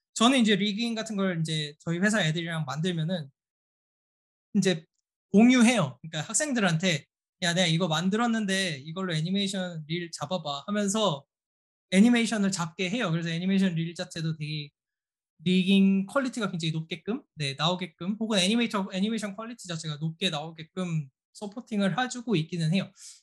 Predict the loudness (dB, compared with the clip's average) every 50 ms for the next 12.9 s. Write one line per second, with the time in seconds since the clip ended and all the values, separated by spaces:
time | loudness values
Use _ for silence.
0 | _ _ _ _ -18 -18 -18 -18 _ _ _ _ _ _ _ _ _ -2 0 0
1 | 0 -2 0 2 2 2 2 2 0 -2 -2 -4 -4 -4 -4 -4 2 2 2 2
2 | 2 -2 -10 _ _ _ -4 0 2 2 2 2 0 -4 -2 0 2 4 4 4
3 | 4 4 4 4 2 2 0 -2 -2 0 2 4 4 4 4 4 4 4 2 0
4 | -2 -2 -2 0 0 -2 -2 -4 -4 -4 -4 -4 -4 -2 -2 -2 -2 -4 -4 -8
5 | -10 -2 0 0 2 2 -2 -4 -6 -8 -8 -8 -4 -2 2 2 2 2 2 0
6 | 0 0 -2 -6 -14 -16 -16 -14 _ -2 0 0 2 2 2 2 2 0 0 2
7 | 2 0 2 4 4 4 4 2 -2 -2 -2 -4 -4 -4 -2 0 0 0 0 -2
8 | -2 -2 0 0 -2 0 0 0 0 -2 -2 -6 -10 _ _ -8 -6 -6 -6 -4
9 | -2 -2 -2 -2 -2 -4 -4 -4 -4 -4 -4 -4 -4 -4 -4 -4 -4 -4 -4 -2
10 | 0 0 -2 -2 -2 -2 -4 -2 -4 -4 -6 -8 -10 -12 -14 -10 -8 -6 -6 -6
11 | -8 _ _ _ _ _ _ _ _ -8 -2 0 0 0 0 -4 -10 _ _ _
12 | 2 4 4 6 6 4 4 4 4 0 0 0 0 -2 -2 -2 -2